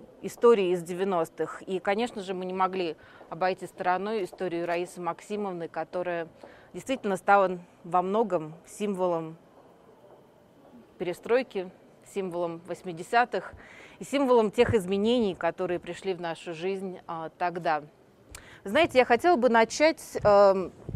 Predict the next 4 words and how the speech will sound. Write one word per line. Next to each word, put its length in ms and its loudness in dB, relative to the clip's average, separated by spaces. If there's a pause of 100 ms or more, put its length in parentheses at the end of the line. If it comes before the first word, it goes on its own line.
(1700)
показав 420 6 (120)
вам 340 2
этот 240 -2
журнал. 520 -2